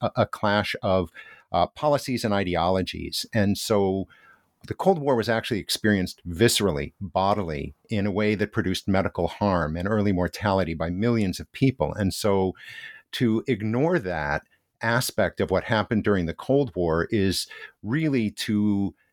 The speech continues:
not understand the Cold War as a historically experienced event. The Cold War is something that did affect people, uh, that didn't just affect people because they worried about what decisions their leaders might make or they worried about what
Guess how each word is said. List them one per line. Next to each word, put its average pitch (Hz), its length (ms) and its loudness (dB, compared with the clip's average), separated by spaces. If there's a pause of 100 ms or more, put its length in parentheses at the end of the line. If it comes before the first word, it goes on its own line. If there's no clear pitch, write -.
(120)
not 117 480 0
understand 113 540 0
the 104 60 -2
Cold 92 340 0
War 92 220 2
as 95 120 0
a 107 60 2
historically 92 720 0
experienced 87 680 0
event. 82 440 0 (320)
The - 80 -6
Cold 113 340 0
War 107 460 2
is 104 160 -2
something 95 480 0
that 90 180 0 (180)
did 123 200 4
affect - 420 -4
people, 78 480 -2 (340)
uh, 92 340 0
that 110 200 -2
didn't 127 220 2
just 139 200 -2
affect - 360 -2
people 104 260 2
because 95 540 0
they 92 140 0
worried 98 440 0
about 98 260 -2
what 101 160 -2
decisions 104 480 0
their 101 140 2
leaders 92 400 0
might 90 160 0
make 92 320 0
or 90 100 0
they 90 140 2
worried 98 480 0
about 92 340 -2
what 95 200 -2